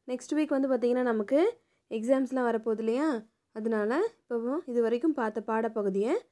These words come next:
நம்ம ஒரு மேல் பார்வை செய்வோம். சரிங்களா? உங்க பாடப்பகுதியில இருக்கக்கூடிய ஒரு மதிப்பெண் வினாக்கள் அனைத்தையும் நான் என்ன பண்ணியிருக்கேன்? ஒரு தொகுத்து எழுதியிருக்கேன். அதிலிருந்து நம்ம திருப்புதல் பகுதியை பார்ப்போம். சரிங்களா? ஃபர்ஸ்ட் ஒன் பாரு,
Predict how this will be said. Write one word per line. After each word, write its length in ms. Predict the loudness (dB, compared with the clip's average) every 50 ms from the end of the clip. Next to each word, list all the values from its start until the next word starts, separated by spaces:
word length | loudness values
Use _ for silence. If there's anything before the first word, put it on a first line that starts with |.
| _ _ _ _ _ _ -8
நம்ம 160 | -6 -2 0 0
ஒரு 200 | 2 4 6 4 4 2 -2 _ _
மேல் 360 | -8 -2 0 2 2 2 0 0
பார்வை 420 | -2 -2 -2 0 0 0 0 0 0 -2 _ _ _ _ _ _ _ -4
செய்வோம். 520 | -2 0 0 0 0 0 0 0 0 0 -2 -6 -8 _ _ _ _ _ _ _ -4
சரிங்களா? 340 | -2 -2 0 0 0 0 0 0
உங்க 280 | -2 -2 -2 -4 -4 -2
பாடப்பகுதியில 760 | -2 0 2 4 4 4 4 4 4 4 4 2 2 2 2 2
இருக்கக்கூடிய 540 | 2 2 0 0 0 0 0 0 0 2 2 2 0 0 -4 _ _ _ _ _ _ _
ஒரு 220 | 0 2 2 4
மதிப்பெண் 420 | 4 2 2 2 2 2 2 2 2 2
வினாக்கள் 340 | 0 0 0 0 0 0
அனைத்தையும் 320 | 0 0 0 0 0 -2 0
நான் 40 | -2
என்ன 120 | -2 0
பண்ணியிருக்கேன்? 500 | 2 2 2 2 2 0 0 0 -2 -4 -6 _ _ _ _ _ -2
ஒரு 200 | 2 4 4 6 4 2 -2 _ _
தொகுத்து 460 | -2 0 2 2 2 0 4 2 4 4 4 0 -4 -6
எழுதியிருக்கேன். 600 | -2 -2 0 2 0 -2 -2 -2 0 0 0 0 -2 _ _ _ _ _ -8
அதிலிருந்து 420 | -6 -4 -2 0 2 2 2 2 2
நம்ம 320 | 2 0 0 0 0 0 0 -2 -4 _ _ _ _ _ 0
திருப்புதல் 440 | 0 0 0 0 2 2 2 2 0
பகுதியை 340 | 0 2 2 2 2 2 0 -2 -4 _ _ _ _ _
பார்ப்போம். 540 | -8 -6 -6 -6 -6 -4 -4 -2 -2 -2 -4 -6 -8 _ _ _ -6
சரிங்களா? 500 | -2 -2 0 2 2 2 4 2 2 0 -4 _ _ _ _ _ _
ஃபர்ஸ்ட் 240 | -12 -12 -10 -6 -4
ஒன் 140 | -2 -2 0
பாரு, 320 | 0 2 2 4 4 2